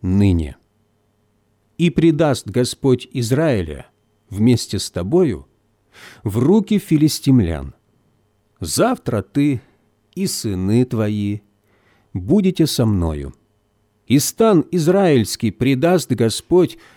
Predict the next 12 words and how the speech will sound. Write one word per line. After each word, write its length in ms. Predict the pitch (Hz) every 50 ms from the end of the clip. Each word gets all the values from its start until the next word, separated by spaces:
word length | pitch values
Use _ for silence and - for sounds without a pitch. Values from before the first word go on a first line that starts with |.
| _ -
в 140 | 101 87 98
руки 360 | 104 135 156 156 - 143 131
филистимлян». 920 | - - 120 113 104 104 - - - 104 101 95 90 85 82 73 69 69 - _ _ _ _ _ _ _ _ _ _ _ _ _ _ _ _ _ _ _ _ _ _ _ _ _ _ _ _ _ _ _ _ _ _ _ _ _ _ _ _ _ _ _ _ _ _ _ _ _ _ _ _ _ _ _ _ _ _ _ _ -
Тогда 360 | 135 131 127 131 175 214 202
Саул 480 | - - 170 143 143 151 185 208 185
вдруг 500 | 156 143 127 120 123 147 180 170 - -
пал 400 | - _ - 175 160 147 120 98
всем 440 | 92 - - - - 135 117 107 101
телом 400 | - - 143 151 143 123 107 98
своим 460 | - - 110 104 104 110 110 107 101 98
на 120 | 92 92
землю, 540 | 87 95 135 170 175 151 107 82 71 67